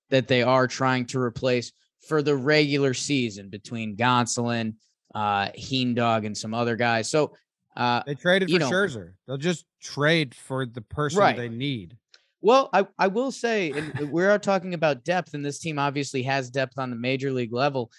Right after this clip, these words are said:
Speaker 1: What made them such a weapon before was, uh, they had one of the top farms, too. They have cleared out the farm a little bit. I mean, that, that Ruiz, Josiah Gray trade with the Nationals to get Trey Turner and Max Scherzer,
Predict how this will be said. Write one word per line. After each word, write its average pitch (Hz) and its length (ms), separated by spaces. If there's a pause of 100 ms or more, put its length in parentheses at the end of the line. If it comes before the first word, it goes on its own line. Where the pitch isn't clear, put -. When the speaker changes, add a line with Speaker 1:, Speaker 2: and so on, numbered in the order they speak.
(200)
Speaker 1:
What 185 280
made 170 320
them 156 200
such - 420
a 123 60
weapon 143 420
before 170 500
was, 113 400 (360)
uh, 127 200 (200)
they 170 180
had 165 220
one 147 140
of 127 60
the 123 80
top - 300
farms, 135 480
too. 139 300
They 208 140
have 262 220
cleared 185 280
out 143 180
the 127 80
farm 131 340
a 117 40
little 110 220
bit. 98 220
I 117 80
mean, 139 180
that, 135 200 (160)
that 147 240
Ruiz, 156 720
Josiah 131 440
Gray 131 280
trade 120 340
with 117 220
the 113 120
Nationals 120 520
to 117 80
get 117 220
Trey 117 280
Turner 113 400
and 110 80
Max 110 240
Scherzer, 113 320